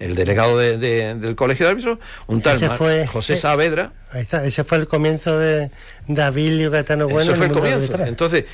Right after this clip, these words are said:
Speaker 1: fue accidental prácticamente. Eso fue solamente el atra-, el atractivo y ver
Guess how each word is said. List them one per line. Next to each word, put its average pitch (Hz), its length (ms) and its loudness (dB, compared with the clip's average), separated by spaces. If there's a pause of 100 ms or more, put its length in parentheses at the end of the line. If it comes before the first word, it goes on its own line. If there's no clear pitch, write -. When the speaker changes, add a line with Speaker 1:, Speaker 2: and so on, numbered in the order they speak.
(100)
Speaker 1:
fue 185 240 2
accidental 185 580 2
prácticamente. 143 720 0
Eso 127 220 0
fue 143 260 0
solamente 160 400 0
el 180 80 2
atra-, 135 220 0 (100)
el 139 60 2
atractivo 139 560 0
y 156 120 0
ver 156 280 2